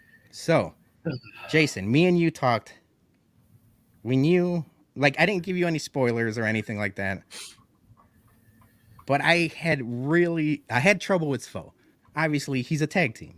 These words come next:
Speaker 1: Yumper and Sfo, you know, they do the podcast, and, and we did the Wiener Circle show together. Sfo, we've seen Blink together, close personal friend. I,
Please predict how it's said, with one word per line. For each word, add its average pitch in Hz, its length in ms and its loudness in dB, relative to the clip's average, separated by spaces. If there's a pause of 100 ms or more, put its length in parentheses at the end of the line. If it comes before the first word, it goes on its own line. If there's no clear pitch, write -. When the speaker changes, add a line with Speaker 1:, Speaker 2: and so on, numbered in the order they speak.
Speaker 1:
Yumper 139 340 0
and 123 80 -2
Sfo, 110 460 -4 (160)
you 104 120 -4
know, 95 220 -6
they 98 140 -6
do 107 180 -6
the 104 100 -10
podcast, 98 600 -8
and, 90 220 -12
and 87 280 -12
we 98 100 -10
did 101 180 -6
the 107 80 -6
Wiener 98 260 -6
Circle 101 300 -10
show 98 180 -10
together. 92 400 -10 (360)
Sfo, 104 520 -2 (500)
we've 98 260 -10
seen 113 360 -4
Blink 98 280 -6
together, 92 560 -8 (500)
close 113 300 -6
personal 107 340 -8
friend. 104 220 -4 (100)
I, 120 120 -6